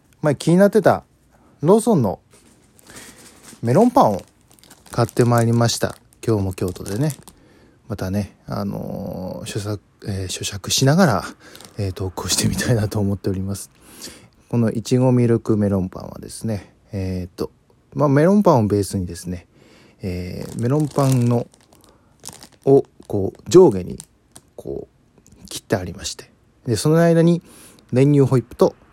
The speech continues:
いちごクリームが入っていると。で、あの、生地自体もいちごの生地といちごのクッキー生地ということで、いちごいちごしておりますんで、早速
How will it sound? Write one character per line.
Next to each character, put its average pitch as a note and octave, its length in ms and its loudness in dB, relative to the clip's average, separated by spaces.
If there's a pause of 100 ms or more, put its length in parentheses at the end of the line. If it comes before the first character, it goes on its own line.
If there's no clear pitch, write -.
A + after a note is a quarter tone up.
(140)
い G#2+ 80 -12
ち A#2 100 0
ご A#2 100 2
ク A2+ 140 -6
リ A#2 80 0
ー G2+ 40 2
ム F#2+ 60 -4
が - 60 -12
入 - 160 -18
っ - 20 -20
て - 120 -20
い - 0 -
る - 80 -20
と。 - 100 -18 (1080)
で、 G3+ 220 4
あ C#3+ 140 0
の、 C3+ 80 2
生 A#3 160 2
地 B3+ 60 4
自 C4 180 2
体 A#3 160 4
も F3+ 160 4
い C3+ 40 2
ち D3 120 0
ご D3 80 4
の C#3+ 100 2
生 D3 140 -2
地 B2 140 -6
と C#3 120 8
い G#2 60 4
ち G#2+ 100 -4
ご G#2 80 0
の G2 100 -2
ク - 120 -14
ッ - 100 -20
キ G#2 120 -8
ー - 20 -10
生 - 100 -8
地 - 160 -10
と - 80 -14
い - 60 -10
う - 20 -12
こ - 140 -14
と - 80 -10
で、 D#2+ 180 -10 (140)
い G#2 60 -14
ち - 160 -4
ご A#2 120 4
い A2 60 2
ち - 100 -6
ご - 140 -6
し - 80 -10
て - 100 -10
お F2 60 -8
り D#2+ 80 -10
ま E2 120 -8
す - 140 -12
ん - 40 -12
で、 E2+ 180 -8 (460)
早 B2 120 -6
速 C3 320 -2